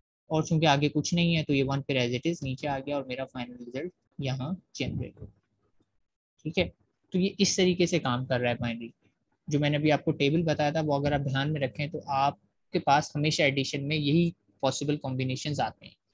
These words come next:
हमेशा addition होती है तो उसमें तीन number होते हैं और तीन number में ज़ीरो या वंस ही हो सकते हैं, तो ज़ीरो या वंस के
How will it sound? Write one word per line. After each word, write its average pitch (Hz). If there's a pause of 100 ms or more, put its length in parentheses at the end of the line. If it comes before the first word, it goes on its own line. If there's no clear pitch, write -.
(280)
हमेशा 147
addition 143
होती 143
है 151
तो 151
उसमें 143
तीन 160
number 139
होते 143
हैं 151 (360)
और 135
तीन 160
number 147
में 147
ज़ीरो 147
या 135
वंस 123
ही 160
हो 143
सकते 143
हैं, 143
तो 147
ज़ीरो 147
या 147
वंस 135
के 147